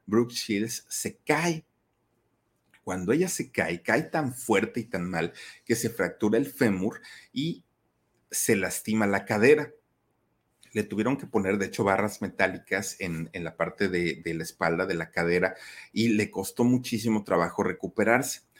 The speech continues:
La llevan al hospital, obviamente, para ponerle y hacerle esa cirugía que necesitaba.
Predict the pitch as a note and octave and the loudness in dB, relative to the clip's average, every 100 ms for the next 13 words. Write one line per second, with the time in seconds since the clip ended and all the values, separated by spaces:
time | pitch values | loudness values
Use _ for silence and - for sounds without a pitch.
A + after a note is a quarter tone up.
0 | _ _ _ _ _ _ - F2 E2+ F#2 | _ _ _ _ _ _ -2 0 2 4
1 | G#2 G#2+ G2+ G2+ - - B2+ C#3+ - F#2 | 6 6 4 0 -6 4 4 4 0 -4
2 | F#2+ G2 F2 - - D#2 - F2 F2+ B2+ | -4 -4 -6 -4 -2 -2 -4 0 2 4
3 | A2+ D2+ - F2 F#2+ A2 G2 E2+ E2+ F#2 | 2 0 -2 -2 -2 -4 -6 -6 -4 -4
4 | E2 G2 F#2 - - G#2 B2+ B2+ G#2 | -2 -6 -6 -8 -10 -4 0 0 -2